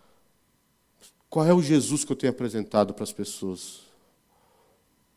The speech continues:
Porque o evangelho nos diz, as cartas dos apóstolos nos dizem que nós somos cartas vivas,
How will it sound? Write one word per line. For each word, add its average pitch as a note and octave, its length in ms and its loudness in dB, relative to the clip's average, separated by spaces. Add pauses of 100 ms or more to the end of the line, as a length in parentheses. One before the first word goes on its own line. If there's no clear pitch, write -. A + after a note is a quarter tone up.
(280)
Porque D#3 160 -2
o - 20 4
evangelho C3+ 600 4
nos A#2+ 200 2
diz, A#2+ 760 2
as G#2 340 -4
cartas - 920 0
dos A2 220 -4
apóstolos A#2+ 680 2
nos A2 240 -4
dizem A2+ 480 -4 (2500)
que - 80 -4
nós C3 160 2
somos C3+ 240 -2
cartas C3+ 460 -10
vivas, G2+ 760 -12